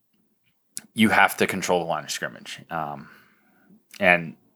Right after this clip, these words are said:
on defense, you have to control the line of scrimmage because, you know, while they can pass, obviously they've got the talented quarterback, they have the talented wide receivers and, and everything there. You,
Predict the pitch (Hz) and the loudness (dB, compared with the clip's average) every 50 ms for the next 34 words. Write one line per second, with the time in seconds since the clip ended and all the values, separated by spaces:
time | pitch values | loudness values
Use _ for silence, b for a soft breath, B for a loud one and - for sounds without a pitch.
0 | _ _ _ _ _ _ _ - 101 98 95 90 101 120 127 - 95 85 85 82 | _ _ _ _ _ _ _ 4 6 6 6 6 4 2 4 4 4 2 2 2
1 | - - - 87 80 - - 95 87 - 87 82 - 90 - - 87 80 76 78 | -2 -4 -4 -6 0 4 4 4 4 4 -4 -8 -8 -8 -4 -2 -2 -2 0 0
2 | 85 82 76 73 - - 90 80 80 80 76 - _ 78 78 - 82 80 76 - | 0 0 -2 -6 -8 -8 -6 -8 -8 -10 -12 -12 _ -14 -6 -4 -4 -2 -2 -6
3 | - B B B B B B B B B B B B _ _ - - - _ - | -10 B B B B B B B B B B B B _ _ -20 -20 -20 _ -8
4 | 107 95 82 80 80 78 85 92 95 95 98 92 98 92 - 98 92 85 - _ | -6 -4 -2 -2 -4 -4 4 6 8 8 8 8 6 4 4 4 0 -2 -6 _
5 | - - - 196 202 202 190 180 - - - - - - - _ _ _ _ - | -6 2 6 8 8 8 8 6 4 2 0 -2 -6 -8 -10 _ _ _ _ -16
6 | - 78 - - 90 90 85 82 80 - - 82 78 80 82 78 - 92 85 82 | -14 -12 2 6 6 6 6 4 -2 -2 -4 -4 -4 -6 -8 -4 2 4 4 4
7 | - - _ _ - 85 82 78 - _ _ - 87 87 85 82 80 - - 87 | 2 0 _ _ -8 -8 -8 -8 -8 _ _ 2 4 4 4 4 2 2 2 0
8 | 80 76 78 78 76 - - 80 80 80 78 78 - - - 85 82 82 82 80 | 2 4 2 2 2 0 -2 -4 -4 -4 -4 -8 -6 -2 0 2 2 2 2 0
9 | 78 76 - B B B B B B B - 87 85 82 76 - - 90 82 82 | -2 -4 -8 B B B B B B B 6 6 6 6 4 2 2 2 2 0
10 | 82 82 80 80 - - 80 76 80 78 - - - 85 82 90 104 107 101 95 | -2 -2 -2 -4 -6 -6 -8 -10 -12 -16 -18 -16 -14 -10 0 2 2 4 4 2
11 | 80 - 90 85 82 80 80 82 - B B B B B B B B B B B | 2 2 2 2 2 2 2 2 0 B B B B B B B B B B B
12 | B B _ _ - - _ _ _ - 92 90 82 | B B _ _ -20 -20 _ _ _ -12 -10 -10 -10